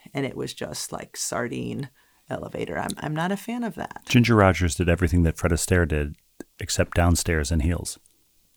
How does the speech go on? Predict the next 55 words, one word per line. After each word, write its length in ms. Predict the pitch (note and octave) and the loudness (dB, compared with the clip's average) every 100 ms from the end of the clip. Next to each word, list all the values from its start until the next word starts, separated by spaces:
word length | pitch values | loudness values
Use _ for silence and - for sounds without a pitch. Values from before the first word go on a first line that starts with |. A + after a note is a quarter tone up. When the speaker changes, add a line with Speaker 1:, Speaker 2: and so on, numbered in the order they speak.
| _ _ _ _ _ | _ _ _ _ _
Speaker 2:
You 80 | F2 | -4
have 80 | - | -4
no 80 | - | -4
idea. 220 | - - | -4 -2
Nobody 280 | F2+ E2 D#2 | 0 0 0
has 140 | C#2+ | -2
any 120 | D#2+ | -2
idea 140 | D2 D2 | -2 -4
what 100 | D#2 | -8
I'm 60 | |
talking 240 | D#2 D#2+ F2 | -8 -8 -8
about. 160 | E2+ - - | -10 -10 -10
Speaker 1:
That's 220 | C3 - | -10 -10
okay. 160 | - - _ _ | -20 -20 _ _
Speaker 2:
Pardon? 300 | - G2 B2 - _ _ - | 6 6 6 -4 _ _ -14
Speaker 1:
That's 160 | A#3 A3 | -12 -12
okay. 140 | F#3 E3 | -4 6
Speaker 2:
There 80 | |
was 120 | A2 F#2 | 6 6
a 60 | |
saying, 220 | - F2 | 4 4
"Ginger 240 | D2+ F2 E2 | 4 4 4
Rogers 280 | D#2 D#2 - | 2 0 0
did 140 | E2+ | 0
everything 300 | D#2 - F2 | 0 -2 -4
that 120 | D#2+ | -4
Fred 140 | - E2+ | -2 -4
Astaire 340 | - - A#2 | 0 2 2
did 300 | E2 D2+ - | 2 0 -4
except 340 | - - D#2+ - | -8 -4 -4 -2
backwards 520 | F#2+ F#2+ E2 E2 - | -2 0 -4 -4 -4
and 160 | F#2 E2+ | -2 0
in 100 | D#2 | 0
heels," 360 | A#2+ - - | 0 -2 -8
because 300 | - - - | -12 -6 -4
Speaker 1:
Oh, 60 | A#2+ | -2
Speaker 2:
she 60 | |
was 140 | F#2 - | -2 -2
his 120 | F2+ | -2
Speaker 1:
right, 80 | B2+ | -2
Speaker 2:
dance 120 | G#2+ | -2
Speaker 1:
right. 60 | - | -2
Speaker 2:
partner, 260 | - - - | -4 -4 -8
Speaker 1:
Of 120 | - - | -10 -8
Speaker 2:
but 80 | E2+ | -6
got 80 | |
Speaker 1:
course. 140 | F#2 F2+ | -4 -4
Speaker 2:
no 120 | E2 | -6
credit. 300 | - - - - - - - - _ A2+ | -8 -12 -12 -18 -20 -20 -20 -20 _ -2
Um, 580 | G2 F2+ E2+ E2+ F2 - _ - | 2 2 2 0 -4 -6 _ 0
and, 160 | A2+ - | 4 6
and 280 | A2+ G2+ A2 | 8 8 8
more 180 | B2 | 8
importantly, 380 | A#2 - F2+ E2 | 8 6 -2 -2
Rebecca, 480 | D#2+ D#2 - E2+ | -2 -4 -4 -6